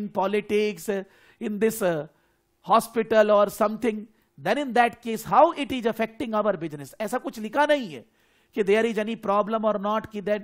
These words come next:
when they are non-executive दूसरे जगह तो हम लोग के साथ क्या, ऐसा कुछ नहीं है। But it gives us a feeling that there can be something developed in the exam where they can see that the non-executive directors are not independent।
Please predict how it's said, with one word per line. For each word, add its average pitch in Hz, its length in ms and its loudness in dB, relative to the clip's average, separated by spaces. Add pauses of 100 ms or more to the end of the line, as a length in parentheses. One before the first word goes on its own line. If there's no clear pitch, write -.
(320)
when 208 180 -4
they 208 200 4
are 202 100 -6
non-executive 208 760 -4
दूसरे 190 340 -4
जगह 202 240 -4
तो 214 140 -10
हम 185 200 -8
लोग 208 160 -8
के 226 100 -10
साथ 202 140 -4
क्या, 196 260 -6 (280)
ऐसा 233 180 -2
कुछ 269 200 -10
नहीं 240 240 -6
है। 104 80 -20 (520)
But 226 200 2
it 185 80 -10
gives 294 240 0
us 277 160 4
a 240 40 2
feeling 247 380 -6 (380)
that 226 180 4
there 208 260 0
can 226 160 -4
be 220 100 -4
something 196 500 -6
developed 196 420 -2
in 226 120 0
the 208 160 -2
exam 175 340 -8 (460)
where 247 240 6
they 240 220 0
can 240 120 0
see 247 260 -10
that 208 220 -2
the 185 100 -6
non-executive 196 880 -8
directors 170 460 -8
are 175 200 -10
not 180 160 -12
independent। 123 600 -16